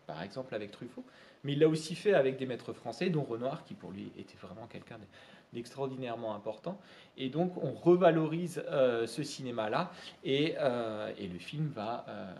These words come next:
accéder à la place, euh, qu'il mérite. Donc c'est un film qui est, euh,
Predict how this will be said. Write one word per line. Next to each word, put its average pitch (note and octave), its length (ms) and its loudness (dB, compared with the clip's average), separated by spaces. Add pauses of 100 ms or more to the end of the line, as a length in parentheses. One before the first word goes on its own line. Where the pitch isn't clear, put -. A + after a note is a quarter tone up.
(580)
accéder B2+ 480 -2
à B2 100 2
la F#2+ 120 -8
place, C#3+ 420 -4
euh, - 100 -6 (160)
qu'il C#3+ 140 -12
mérite. A#2+ 460 -10 (1200)
Donc D#3+ 140 -2
c'est G3 100 6
un F#3 100 8
film B3+ 280 -4
qui G3+ 240 6
est, - 100 6
euh, B2+ 540 6